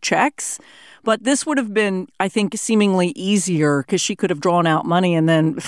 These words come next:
<sighs> who knows? Let me tell you something else about witnesses. So at the same time as this woman says she was in Saratoga, someone else reports seeing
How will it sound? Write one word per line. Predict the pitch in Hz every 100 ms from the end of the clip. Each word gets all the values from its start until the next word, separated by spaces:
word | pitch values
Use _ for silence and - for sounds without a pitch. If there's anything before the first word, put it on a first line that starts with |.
| - - _
<sighs> | - - - -
who | 277
knows? | 262 247 339 202 -
Let | - 208 254
me | 285
tell | 262
you | 233 208
something | 214 202
else | 190 185
about | 190 165 165
witnesses. | 175 160 160 160 147 135 - - - - -
So | - 208 202 -
at | - 214
the | 202
same | - 262 277 254
time | 208 208 185 175 180
as | - 170
this | - 214 -
woman | 220 202 190
says | - 202 185 170 -
she | - 214
was | 185
in | 185 165
Saratoga, | 190 165 147 196 196 180 160
someone | - 220 214 190
else | 202 233 277
reports | 277 208 - 185 180 -
seeing | - 208 185 180